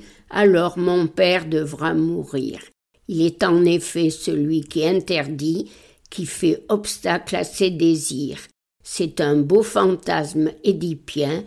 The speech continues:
prenant appui sur l'un des objets petit a, qui est le regard.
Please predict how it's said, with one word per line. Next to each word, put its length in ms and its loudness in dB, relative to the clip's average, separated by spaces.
prenant 440 4
appui 500 -2
sur 400 -2
l'un 280 6
des 340 0
objets 500 0
petit 540 -4
a, 200 -8
qui 320 4
est 80 6
le 120 4
regard. 580 -6